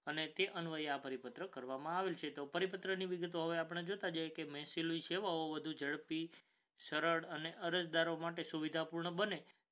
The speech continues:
તેવા ઉત્તમ હેતુથી હયાતીમાં હક દાખલની ફેરફાર નોંધ અરજી ઓનલાઈન કરવાની પદ્ધતિ આથી અમલમાં મૂકવામાં આવે છે. તો આ પ્રમાણે મિત્રો જે મહેસૂલી સેવાઓ છે તે ઝડપી, સરળ અને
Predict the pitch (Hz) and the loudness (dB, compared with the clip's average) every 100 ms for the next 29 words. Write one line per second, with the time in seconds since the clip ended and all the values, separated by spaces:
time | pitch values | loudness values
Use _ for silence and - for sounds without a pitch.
0 | _ 175 175 180 170 - - 175 175 214 | _ 4 6 6 4 -10 -4 -4 4 4
1 | 185 165 165 180 180 185 165 147 170 175 | 6 2 2 0 2 2 2 2 2 2
2 | 170 175 170 147 165 170 165 165 165 165 | -2 -2 -2 0 -2 2 0 2 -2 -2
3 | 165 147 156 156 151 156 156 139 _ - | -4 -6 -2 -4 -2 -4 -6 -8 _ -20
4 | - - _ 147 143 156 170 - 160 165 | -20 -20 _ -2 0 0 0 0 -2 2
5 | 180 208 214 185 170 170 175 170 170 180 | 2 2 2 -2 0 0 -2 -6 -4 -2
6 | 175 175 175 202 - _ _ 156 147 180 | 0 0 -2 -4 -10 _ _ -2 0 0
7 | 185 165 156 170 170 175 135 123 127 120 | -2 -4 0 0 0 -2 -4 -8 -8 -6
8 | 143 190 - _ _ 139 139 123 - 127 | -6 -8 -10 _ _ 0 0 -2 -6 -6
9 | 165 - 175 190 208 202 196 180 170 170 | -8 0 2 2 2 -2 -2 -2 -6 -4
10 | 170 160 143 147 - 156 156 160 156 160 | -4 -4 -6 -10 -8 -6 -4 -4 -2 -2
11 | 151 165 147 139 131 143 151 160 156 151 | -4 -6 -8 -8 -6 -8 -8 -6 -6 -4
12 | 160 170 156 156 | -2 -2 -2 -4